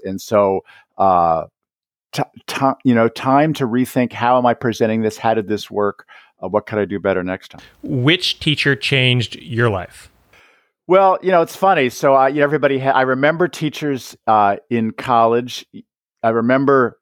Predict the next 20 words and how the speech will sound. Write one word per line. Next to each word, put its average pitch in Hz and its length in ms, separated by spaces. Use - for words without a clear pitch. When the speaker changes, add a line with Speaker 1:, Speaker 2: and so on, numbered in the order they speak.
Speaker 1:
M-, 92 180
Missus 117 380
Mertens 117 540
in 107 240
high 101 280
school, 110 640
um, 104 160
who 147 140
I 165 100
did 202 180
not 320 240
like 254 300
at 208 80
the 185 80
time. 135 240
It 127 60
was 123 100
the 151 120
classic 147 460
story, 110 560